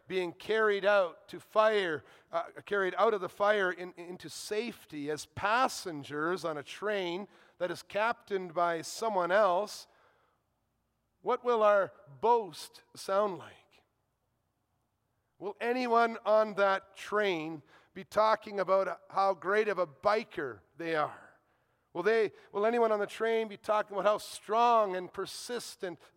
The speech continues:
they are? Would anyone say that this was my idea?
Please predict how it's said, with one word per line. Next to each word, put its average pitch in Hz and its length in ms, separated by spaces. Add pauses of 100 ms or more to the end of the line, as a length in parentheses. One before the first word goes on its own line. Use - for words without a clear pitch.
they 202 280
are? - 440 (1600)
Would 190 100
anyone 226 380
say 233 440
that 214 220 (220)
this 226 240
was 190 180
my 220 540 (260)
idea? 180 460